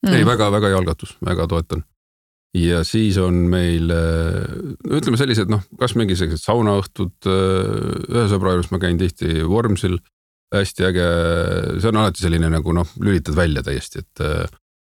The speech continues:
Speaker 2: viimane kord sai sõidetud siin enduro mootorratastega, aga täiesti omaette maailm, ma seda elus liiga palju teinud ei ole, aga see on täpselt seesugune tegevus, kus sa, noh, kas sa jääd ellu või mitte, noh, nüüd päris sõna otseses mõttes, aga kui sa jooksed või kõnnid, siis sa võid kuulata mingit broadcasti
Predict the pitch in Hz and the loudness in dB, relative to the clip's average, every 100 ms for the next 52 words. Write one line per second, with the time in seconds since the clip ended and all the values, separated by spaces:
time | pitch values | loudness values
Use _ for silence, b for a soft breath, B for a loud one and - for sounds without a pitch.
0 | _ - 101 90 90 - 90 92 87 85 | _ -2 0 0 -2 -2 0 0 -2 -4
1 | 82 87 92 90 107 95 90 92 101 98 | -6 -2 0 0 0 0 0 0 0 0
2 | 127 107 - 85 80 78 87 95 90 - | -2 -4 -6 -6 -4 -2 0 0 0 -4
3 | 87 87 - 82 87 82 76 - 78 73 | -4 -4 -4 -2 0 0 -4 -6 -8 -6
4 | - 85 82 87 85 80 82 87 85 101 | -4 -2 -2 -2 -4 -2 -2 0 0 0
5 | 117 95 85 82 82 82 - - - 110 | 0 0 0 0 0 -2 -4 -12 -2 0
6 | 104 87 82 80 101 98 80 76 - 78 | 0 0 -2 0 0 0 -2 -4 -8 -10
7 | - 82 80 - _ _ _ 90 87 95 | -4 -2 -2 -6 _ _ _ -4 -2 0
8 | 107 113 107 95 101 127 - 71 71 78 | 0 2 2 2 2 0 -2 -8 -6 -6
9 | - 82 - - - 95 110 - 73 78 | -2 -2 -2 -10 -4 0 0 0 -2 0
10 | 87 78 78 78 - - _ - 87 101 | -2 -2 -2 -2 -6 -12 _ -4 0 2
11 | 139 - 80 85 80 139 113 82 92 101 | 0 -2 -2 -2 0 0 0 0 -2 -2
12 | 92 95 87 - 78 76 73 - 90 - | 0 0 0 -2 -4 -2 -4 -2 -4 -2
13 | - - 90 | -6 -2 0